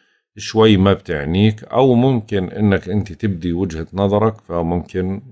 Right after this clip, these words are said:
هاي تستفز الأشخاص ويصير نقاش حاد.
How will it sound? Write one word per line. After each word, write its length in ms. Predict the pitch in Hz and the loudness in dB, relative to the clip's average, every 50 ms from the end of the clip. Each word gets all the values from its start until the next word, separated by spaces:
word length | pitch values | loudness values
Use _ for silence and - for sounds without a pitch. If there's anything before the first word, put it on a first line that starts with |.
| - | -14
هاي 420 | - 82 87 95 95 92 87 82 80 - _ | -8 -4 0 0 2 2 0 -2 -6 -14 _
تستفز 680 | - - - - 82 78 - 104 117 110 101 95 92 | -16 -14 -12 -12 -12 -8 -4 -2 -2 -2 -2 -2 -4
الأشخاص 800 | 90 76 - - - - - - 90 95 95 95 90 - - - | -4 -4 -6 -10 -14 -14 -14 -10 -4 -2 -2 -2 -2 -4 -8 -14
ويصير 420 | 87 80 - - 90 92 87 82 | -14 -14 -10 -4 -2 0 0 0
نقاش 520 | 80 82 76 - - 80 78 78 76 - - | -2 -4 -6 -6 -2 -2 -2 -2 -2 -6 -10
حاد. 340 | - - 90 92 82 71 | -8 -4 -4 -2 -4 -4